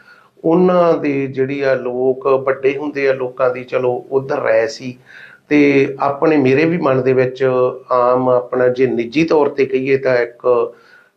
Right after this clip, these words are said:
ਆਪਾਂ ਜਿਹੜਾ ਸਾਰਾ ਸਿੱਖ ਪੰਥ ਆ ਉਹ ਸ਼ਹੀਦ ਦਾ ਪਰਿਵਾਰ ਮੰਨਦਾ ਤੇ ਉਹਦੇ ਪ੍ਰਤੀ ਸਤਿਕਾਰ ਸੀਗਾ। ਪਰ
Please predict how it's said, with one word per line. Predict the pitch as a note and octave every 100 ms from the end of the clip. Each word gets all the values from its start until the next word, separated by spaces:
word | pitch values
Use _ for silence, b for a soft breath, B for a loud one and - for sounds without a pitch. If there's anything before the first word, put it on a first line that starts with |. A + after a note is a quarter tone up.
| _
ਆਪਾਂ | B2+ B2 - C3 B2 B2
ਜਿਹੜਾ | B2 B2+ B2+ B2 A#2
ਸਾਰਾ | - A2+ A#2 B2
ਸਿੱਖ | - A#2+ -
ਪੰਥ | A#2+ A#2 B2
ਆ |
ਉਹ | A#2 A#2
ਸ਼ਹੀਦ | - B2+ B2 A#2+ A#2
ਦਾ | A#2+
ਪਰਿਵਾਰ | A#2+ A#2 A#2 A#2
ਮੰਨਦਾ | A#2 A2+ A#2 A#2 A2+ - B B B B
ਤੇ | C#3+ C3+ C3+ C3 B2+ B2 B2+ - -
ਉਹਦੇ | C#3 C#3+
ਪ੍ਰਤੀ | C#3+ C3+ C3+
ਸਤਿਕਾਰ | B2+ C3 - B2 B2 B2+
ਸੀਗਾ। | C#3+ C#3+
ਪਰ | - D#3+ D3 C3